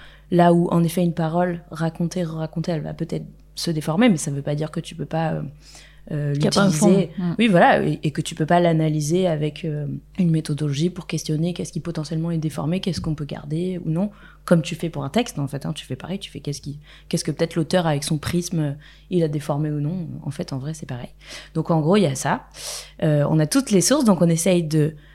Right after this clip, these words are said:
Speaker 1: euh, pour répondre à cette hypothèse, rassembler toutes les sources. Des fois, le problème, c'est qu'il y en a pas beaucoup. Si tu travailles sur les périodes lointaines, notamment la préhistoire, c'est hyper dur.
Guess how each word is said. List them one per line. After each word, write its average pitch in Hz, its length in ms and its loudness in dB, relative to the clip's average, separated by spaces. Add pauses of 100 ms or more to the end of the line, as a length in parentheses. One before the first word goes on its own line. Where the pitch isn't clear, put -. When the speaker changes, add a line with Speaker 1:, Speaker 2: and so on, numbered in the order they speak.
(320)
Speaker 1:
euh, 147 320 0 (100)
pour 151 200 -2
répondre 185 420 4
à 170 60 -2
cette - 320 -4
hypothèse, 190 560 4
rassembler 180 520 0
toutes 180 220 -8
les 160 100 -4
sources. - 460 -2
Des 165 140 0
fois, 196 300 4
le 170 120 4
problème, 175 320 2
c'est 156 200 -4
qu'il 160 240 0
y 151 100 -2
en 143 60 0
a 147 60 -4
pas 151 120 -4
beaucoup. 254 400 0
Si - 160 -6
tu - 100 -16
travailles 156 320 -4
sur 156 160 -4
les 160 240 -6
périodes 151 280 -6
lointaines, 147 360 -2
notamment 147 300 -4
la 147 100 -8
préhistoire, - 400 -16
c'est - 220 -16
hyper 143 300 -10
dur. 214 240 -6